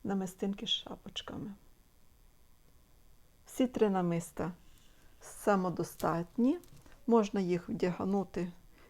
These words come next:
як разом, так і окремо. І вийшла нюдова, біла і персикова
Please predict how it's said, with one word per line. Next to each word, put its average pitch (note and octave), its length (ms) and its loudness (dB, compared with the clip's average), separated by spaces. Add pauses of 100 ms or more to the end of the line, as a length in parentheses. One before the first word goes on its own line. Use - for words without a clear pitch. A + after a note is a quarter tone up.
(120)
як G#3+ 220 6
разом, F#3+ 580 2 (840)
так A3+ 280 2 (100)
і G3+ 240 0 (720)
окремо. F#3+ 600 -2 (100)
І B3 180 2
вийшла G3+ 400 0
нюдова, A#3+ 500 2
біла G#3 460 0 (580)
і G3 280 0
персикова G3+ 760 -4